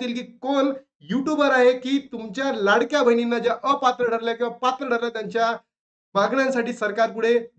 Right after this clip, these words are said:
झगडत आहे. आणि लाडक्या बहिणींनो, ते मी पूर्ण करून आणलं आहे. तुम्हाला प्रॉमिस केलं होतं, मग माझे दररोजची व्हिडिओमध्ये हेच असतं, लाडक्या बहिणी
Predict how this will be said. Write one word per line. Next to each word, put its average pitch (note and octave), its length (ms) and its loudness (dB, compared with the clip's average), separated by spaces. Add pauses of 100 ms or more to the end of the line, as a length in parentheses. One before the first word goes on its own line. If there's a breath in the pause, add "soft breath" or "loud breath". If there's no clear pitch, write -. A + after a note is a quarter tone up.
झगडत B3 340 4
आहे. A3+ 140 0
आणि F#3+ 320 -4
लाडक्या F3+ 320 0
बहिणींनो, G3 340 -2
ते G3 140 -4
मी F#3+ 120 -8
पूर्ण F#3 340 -4
करून F#3+ 220 -4
आणलं F#3+ 200 -4
आहे. F3+ 120 -4
तुम्हाला F#3 320 -8
प्रॉमिस G3+ 360 -6
केलं A3 200 -6
होतं, G#3 300 0 (240)
मग F#3 140 -2
माझे F#3+ 200 0
दररोजची B3 560 -2
व्हिडिओमध्ये A3 420 -4 (200)
हेच B3+ 180 0
असतं, A3 360 -2 (360)
लाडक्या A3+ 460 2
बहिणी G3 300 -2